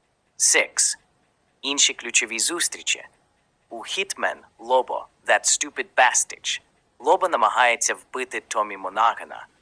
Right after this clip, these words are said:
але їхня сутичка переростає в абсурдний гумор із порушенням четвертої стіни.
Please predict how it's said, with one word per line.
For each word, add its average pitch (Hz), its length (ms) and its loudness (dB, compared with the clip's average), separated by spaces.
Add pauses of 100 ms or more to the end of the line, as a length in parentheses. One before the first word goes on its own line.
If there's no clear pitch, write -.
(320)
але 117 220 2
їхня 156 380 -6
сутичка - 540 -4
переростає 113 760 0
в 95 100 -4
абсурдний 110 580 -6
гумор - 480 -14 (200)
із - 120 -4
порушенням 107 720 -6
четвертої - 580 -8
стіни. - 460 -8